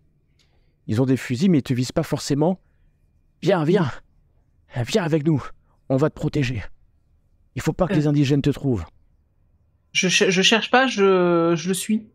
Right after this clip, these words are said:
Speaker 2: Parce que il a pas une tête d'indigène, donc, euh, potentiellement, c'est pas une menace.
Speaker 1: Et il te parle
Speaker 2: Donc,
Speaker 1: en
Speaker 2: euh,
Speaker 1: anglais. Il te parle en
Speaker 2: il
Speaker 1: anglais.
Speaker 2: parle en anglais.
Speaker 1: Mais tu vois que son
Speaker 2: Je sais,
Speaker 1: équipement
Speaker 2: c'est
Speaker 1: est... usé par le temps.
Speaker 2: C'est, c'est vous que j'ai eu à la radio tout à l'heure ?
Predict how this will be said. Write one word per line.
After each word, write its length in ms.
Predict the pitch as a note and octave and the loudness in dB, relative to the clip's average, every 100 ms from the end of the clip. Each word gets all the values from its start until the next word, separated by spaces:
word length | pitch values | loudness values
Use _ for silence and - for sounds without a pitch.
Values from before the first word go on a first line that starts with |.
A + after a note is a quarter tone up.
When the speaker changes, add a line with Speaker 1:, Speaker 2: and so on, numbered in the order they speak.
| _ _ | _ _
Speaker 2:
Parce 180 | E3 - | -6 -2
que 580 | F#3 F3+ F3 F3 E3+ E3 | 2 4 4 4 4 2
il 100 | E3 | 2
a 40 | E3 | 2
pas 80 | G3 | 2
une 80 | |
tête 160 | F#3 F#3 | 2 2
d'indigène, 520 | F#3 F3+ F3 F#3+ G3+ | 2 2 2 2 0
donc, 240 | E3 D#3 D#3+ | -2 -4 -4
euh, 120 | D#3 | -4
potentiellement, 640 | D3 E3+ F3 - F#3 G3 | -4 -4 -4 -2 0 -2
c'est 160 | - F3 | -2 0
pas 140 | G#3+ | 4
une 80 | G#3 | 4
menace. 480 | F#3+ F3 G3+ - - | 2 0 -2 -8 -2
Speaker 1:
Et 80 | A#2+ | 0
il 60 | A2+ | 0
te 80 | |
parle 220 | C#3 B2 G#2+ | 0 2 2
Speaker 2:
Donc, 120 | G2+ | 2
Speaker 1:
en 60 | |
Speaker 2:
euh, 40 | F#2+ | 2
Speaker 1:
anglais. 200 | F#2+ E2 - _ _ - | 2 0 -6 _ _ -8
Il 80 | |
te 100 | - | -4
parle 240 | G2 C3 A2+ | -2 0 0
en 60 | G2+ | 0
Speaker 2:
il 40 | |
Speaker 1:
anglais. 200 | F#2 E3+ | 2 2
Speaker 2:
parle 180 | E3+ F3+ | 2 2
en 20 | |
anglais. 280 | E3 E3 A3 _ - | 2 -2 -4 _ -4
Speaker 1:
Mais 100 | G#2+ | -4
tu 120 | - | 0
vois 100 | B2+ D#3+ | -2 -2
que 60 | |
son 160 | - B2+ | -2 0
Speaker 2:
Je 40 | A2 | 0
sais, 140 | - | 0
Speaker 1:
équipement 440 | E3+ A#2 A#2+ C3+ - _ - | 0 4 4 2 -4 _ -2
Speaker 2:
c'est 80 | G2+ | -2
Speaker 1:
est... 100 | - | 0
usé 360 | G#2 G#2+ A#2+ | -2 0 0
par 220 | - F#2 | 0 -2
le 100 | F2+ | -2
temps. 220 | F2+ - - - _ _ _ _ _ _ _ _ _ _ _ - | -4 -6 -10 -20 _ _ _ _ _ _ _ _ _ _ _ -2
Speaker 2:
C'est, 260 | A3 G3+ | 0 2
c'est 420 | G3+ - - - A3 | 0 -4 -4 0 0
vous 180 | C4+ | 0
que 60 | C4+ | 0
j'ai 160 | A#3+ A3+ | 0 2
eu 160 | A#3 | 2
à 40 | A3 | 2
la 100 | G3 | 2
radio 280 | G3+ A3+ | 0 -2
tout 160 | B3 - | -4 -2
à 40 | A#3+ | -2
l'heure ? 260 | B3 - | -2 -6